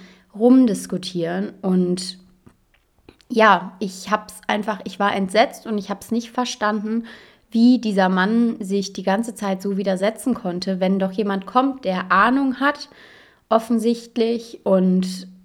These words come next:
weiß, wie man das macht. Warum fängt man dann an zu diskutieren? Die Situation war sehr stressig und sehr belastend sowieso schon.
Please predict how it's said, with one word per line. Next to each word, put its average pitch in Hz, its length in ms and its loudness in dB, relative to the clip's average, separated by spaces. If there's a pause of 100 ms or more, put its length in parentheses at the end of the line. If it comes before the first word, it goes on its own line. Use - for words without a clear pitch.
(360)
weiß, 208 380 2
wie 220 60 -2
man 202 180 -2
das 190 180 -4
macht. 208 280 -2
Warum 226 320 0
fängt 233 240 -2
man 214 160 -4
dann 196 160 -4
an 196 160 -6
zu 190 120 -10
diskutieren? 190 720 -2
Die 180 100 -2
Situation 226 760 -2
war 180 140 -2
sehr 196 180 0
stressig 226 500 -4
und 185 120 -4
sehr 202 180 -2
belastend 202 540 -4
sowieso 196 420 -2
schon. 202 400 -2